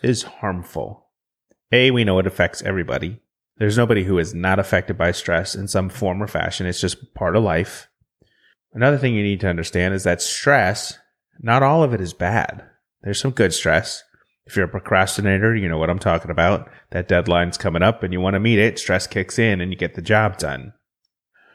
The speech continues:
We also know that long-term stress can harm our health,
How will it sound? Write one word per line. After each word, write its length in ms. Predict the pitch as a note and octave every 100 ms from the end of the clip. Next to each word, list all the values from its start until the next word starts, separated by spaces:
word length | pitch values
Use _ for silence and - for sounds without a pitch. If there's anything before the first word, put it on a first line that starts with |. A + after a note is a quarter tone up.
| _ _
We 120 | A2+ B2
also 280 | G3 -
know 220 | G2+ F2 F2+
that 220 | F#2 F2
long-term 640 | G2+ A#2+ D3 C#3 G#2+ F#2
stress 560 | F2 - C2+ F2 - - _ _ _ _ -
can 160 | C#3
harm 260 | F#2+ F#2+ F2
our 140 | F2+
health, 580 | G#2+ G2 - - - -